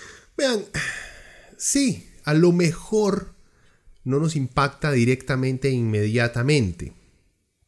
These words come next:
Sin embargo, el haber pasado cuatro años de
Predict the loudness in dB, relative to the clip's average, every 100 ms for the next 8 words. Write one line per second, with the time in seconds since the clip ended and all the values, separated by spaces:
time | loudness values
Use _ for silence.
0 | -18 -10 0 4 4 2 2 0 -2 -6
1 | -12 _ _ _ _ 0 2 4 2 0
2 | -2 -2 -2 -2 0 0 0 0 2 2
3 | 0 -2 -4 -8 -14 -20 _ _ _ _
4 | _ _ _ _ -4 2 4 6 6 4
5 | 2